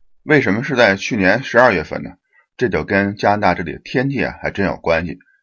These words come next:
我不知道您记不记得哈，在去年十二月份的时候，北美的东北部下了非常大的几场大雪。当时网上啊流传一些视频，雪大的什么样呢？一开门，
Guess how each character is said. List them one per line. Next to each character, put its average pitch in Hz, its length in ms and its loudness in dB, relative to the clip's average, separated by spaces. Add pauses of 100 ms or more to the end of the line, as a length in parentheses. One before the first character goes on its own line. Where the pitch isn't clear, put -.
(100)
我 - 160 -4
不 95 80 -2
知 98 40 8
道 95 60 4
您 95 220 -2
记 117 120 -2
不 92 100 -2
记 104 160 -4
得 - 140 -6
哈， 85 200 -4 (240)
在 80 420 2
去 - 240 -8
年 85 360 -2 (120)
十 - 180 -6
二 101 140 6
月 82 140 0
份 73 200 -8
的 - 80 -8
时 - 120 -10
候， 67 300 -2 (260)
北 87 180 0
美 101 220 -2
的 71 400 0 (280)
东 104 160 -6
北 87 140 -2
部 87 340 -2 (200)
下 85 220 0
了 71 100 -4
非 113 160 -6
常 90 160 -2
大 82 180 2
的 64 240 -10
几 87 120 -6
场 65 140 -6
大 71 140 0
雪。 - 320 -12 (600)
当 143 140 6
时 147 60 0
网 110 260 2
上 107 80 0
啊 85 180 2 (140)
流 95 160 0
传 95 220 0
一 92 40 -2
些 101 120 2
视 95 180 -2
频， 78 160 -4 (420)
雪 - 400 -4
大 101 140 4
的 87 80 -4
什 80 180 -8
么 82 60 -4
样 107 240 4
呢？ 73 160 -4 (220)
一 117 120 -4
开 143 140 4
门， 117 380 2